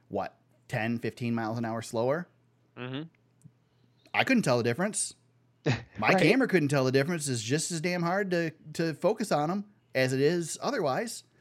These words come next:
Speaker 1: Couldn't tell the difference. And so here's my argument to the people that says, that say, "They look so much slower, I just can't handle it, they're so slow."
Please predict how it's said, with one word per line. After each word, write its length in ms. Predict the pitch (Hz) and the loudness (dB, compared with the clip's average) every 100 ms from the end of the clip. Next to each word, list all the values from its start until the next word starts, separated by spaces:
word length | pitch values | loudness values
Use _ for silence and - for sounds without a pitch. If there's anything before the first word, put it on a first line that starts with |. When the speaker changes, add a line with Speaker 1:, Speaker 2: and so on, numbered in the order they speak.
| _ _ _ _ - | _ _ _ _ 2
Speaker 1:
Couldn't 180 | 233 240 | 4 4
tell 140 | 233 | 2
the 60 | 190 | 2
difference. 400 | 160 - - - | 0 -4 -8 -4
And 180 | 147 | -2
so 200 | 156 175 | 2 2
here's 240 | 156 233 214 | 0 -2 -2
my 100 | 185 | 0
argument 380 | 165 139 113 104 | 0 -2 -2 -4
to 60 | |
the 80 | 110 | -6
people 240 | 120 117 | -4 -4
that 80 | 113 | -4
says, 260 | 123 113 110 _ _ - | -2 -2 -4 _ _ -6
that 160 | 117 | -6
say, 240 | - 113 107 - - - | 0 0 -2 -8 -12 -4
"They 120 | 139 | 0
look 200 | 160 165 | 0 0
so 200 | - 165 | 0 2
much 240 | 156 - | 2 0
slower, 320 | - 170 151 120 | 0 2 2 2
I 100 | 131 | -2
just 200 | 135 - | -4 -2
can't 180 | 156 | 0
handle 240 | 147 151 127 | 2 0 -2
it, 60 | |
they're 120 | 107 127 | -4 -4
so 320 | - 175 147 | 0 2 2
slow." 520 | - 156 147 107 | 2 4 4 4